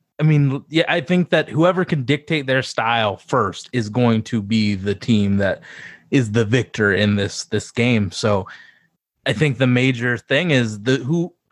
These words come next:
whose stars are going to shine the brightest in this, this scenario. And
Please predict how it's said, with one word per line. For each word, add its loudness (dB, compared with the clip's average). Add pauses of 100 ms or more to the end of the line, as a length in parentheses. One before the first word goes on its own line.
(240)
whose 2
stars 2
are 2
going 0
to -4
shine 2
the 2
brightest 0
in 2
this, -4 (120)
this -2
scenario. 2
And -2